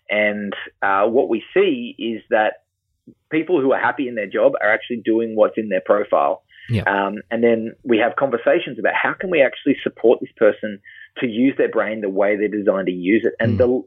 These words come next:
Speaker 1: the, the, the sense of relief that people have, instead of turning up to a job that they're not designed for to do, uh, they're actually turning up to do a job now that they absolutely love. And just having that intel from a H R point of view, it means better retention, it
Speaker 2: Yep.
Speaker 1: means better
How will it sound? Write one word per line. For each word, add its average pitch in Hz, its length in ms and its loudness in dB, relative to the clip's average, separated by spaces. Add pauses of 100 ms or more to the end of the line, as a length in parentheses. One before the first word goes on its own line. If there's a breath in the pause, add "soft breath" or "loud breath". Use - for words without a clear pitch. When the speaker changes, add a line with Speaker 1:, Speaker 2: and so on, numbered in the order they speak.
Speaker 1:
the, 123 60 4
the, 120 180 2
the 117 80 -8 (120)
sense - 260 0
of 180 160 -2
relief 120 520 -2 (280)
that 117 200 -2
people 139 300 0
have, 104 400 -2
instead 143 340 -2
of 160 200 -2
turning 127 240 0
up - 140 -2
to 123 140 0
a 113 40 -2
job 117 420 -4
that 107 100 -10
they're 104 100 -6
not 113 160 -2
designed 107 540 0
for 110 80 -2
to 104 140 -8
do, 123 380 2 (520 loud breath)
uh, 104 180 2
they're 113 180 2
actually 156 180 -8
turning 110 260 0
up - 140 -2
to - 60 -6
do 110 120 2
a 101 40 -2
job 110 280 2
now 95 180 0
that - 140 -4
they 95 100 2
absolutely 95 440 -2
love. 98 360 0 (520 loud breath)
And - 100 -2
just 151 120 0
having 214 260 0
that 113 220 0
intel 151 460 0
from 95 160 -8
a 87 40 -6 (100)
H 160 240 -2
R 135 240 2
point 135 180 -2
of 120 80 -4
view, 127 320 0 (400 loud breath)
it - 140 0
means 110 260 -4
better 156 220 2
retention, 127 580 -2
it 80 140 2
Speaker 2:
Yep. 104 120 0
Speaker 1:
means 104 120 -14
better 165 220 0